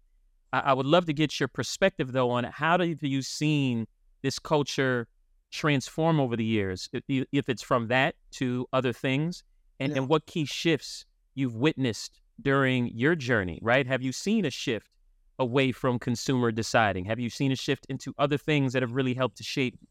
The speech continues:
Speaker 1: the footwear culture as we know it today?
Speaker 2: Yeah, so, um, I,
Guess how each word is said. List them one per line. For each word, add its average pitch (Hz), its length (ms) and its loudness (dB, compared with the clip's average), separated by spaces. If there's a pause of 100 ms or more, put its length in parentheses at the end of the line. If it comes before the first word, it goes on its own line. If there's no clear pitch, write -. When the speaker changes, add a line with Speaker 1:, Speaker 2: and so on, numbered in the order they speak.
(160)
Speaker 1:
the 117 80 -8
footwear 131 360 -2
culture 113 520 0 (160)
as 113 180 0
we 120 80 2
know 117 240 4
it 107 140 0 (360)
today? 110 360 0 (920)
Speaker 2:
Yeah, 170 200 4
so, 160 500 2 (100)
um, 156 360 2
I, 220 300 4